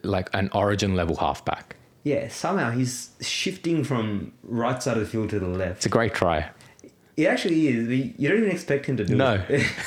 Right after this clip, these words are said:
Speaker 2: <laughs> You're seeing him run and we're just watching him. I remember watching him and just like, "Where's he going? He's running sideways." And suddenly he just <laughs> splits through and he scores. It, everyone's in disbelief.
Speaker 1: They, they bought the dummy.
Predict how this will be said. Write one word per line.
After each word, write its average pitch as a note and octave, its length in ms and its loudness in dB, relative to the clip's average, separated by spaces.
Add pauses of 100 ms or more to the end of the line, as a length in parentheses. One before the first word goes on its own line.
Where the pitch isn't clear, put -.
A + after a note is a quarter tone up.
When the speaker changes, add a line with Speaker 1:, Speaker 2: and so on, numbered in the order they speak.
(440)
Speaker 2:
<laughs> - 360 0
You're D#3+ 120 0
seeing C4 240 4
him F#3+ 120 4
run C#3+ 220 2
and C3 120 2
we're D3 80 4
just G3 160 -2
watching C3+ 360 -2
him. G2+ 120 0
I G#2+ 40 2
remember F#3 220 2
watching D3 300 0
him A2+ 140 0
and A#2+ 100 0
just B2 160 -4
like, A#2 180 -4 (460)
"Where's D3 180 2
he B2+ 80 2
going? A2+ 160 2
He's G2+ 80 0
running B2+ 180 0
sideways." G#2 480 -2
And C#3+ 160 0
suddenly G3 420 0
he E3 40 -4
just D#3+ 180 -2
<laughs> - 380 0
splits - 460 -4
through A#2 440 0 (440)
and C#3 120 2
he B2+ 80 4
scores. B2+ 440 0
It, B2+ 200 2 (600)
everyone's G3 280 2
in D3 120 2
disbelief. A2+ 600 -2 (180)
Speaker 1:
They, A2 200 4
they G#2+ 240 2
bought A2+ 320 4
the A#2 60 4
dummy. G#2+ 380 2